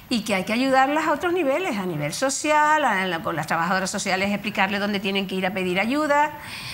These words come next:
eh, mm, proporcionarles las necesidades más básicas. O sea que, quieras o no, te conviertes en un centro de beneficencia, ¿sabes? Entonces,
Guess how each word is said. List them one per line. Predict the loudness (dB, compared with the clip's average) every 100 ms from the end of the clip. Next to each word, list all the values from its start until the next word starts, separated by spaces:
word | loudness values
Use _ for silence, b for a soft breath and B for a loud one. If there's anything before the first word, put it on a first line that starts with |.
| B
eh, | -2 0 2 0 -2 -2 -4 -8
mm, | -8 -6 -6 -4 -2 -4 -2
proporcionarles | -2 0 0 0 0 0
las | 0 2
necesidades | 2 0 -2 -2 2 2 2
más | 0 2
básicas. | 2 2 -2 0 -2 -4 B B B B B B -2
O | 0
sea | 0 0
que, | 0 0 0 0 0
quieras | 0 0
o | 0
no, | -2
te | 0
conviertes | 0 0 0 0
en |
un | 0 0 0 0 0
centro | -2 -2 0 0
de | 0
beneficencia, | 0 -2 -2 -2 -2 -2 -2 -4 -6 -10 -14 -14 -14 -18 -20 -18 -6
¿sabes? | 0 2 0 -4 -10 -18 -20 -10
Entonces, | -8 -6 -6 -6 -6 -4 -4 -6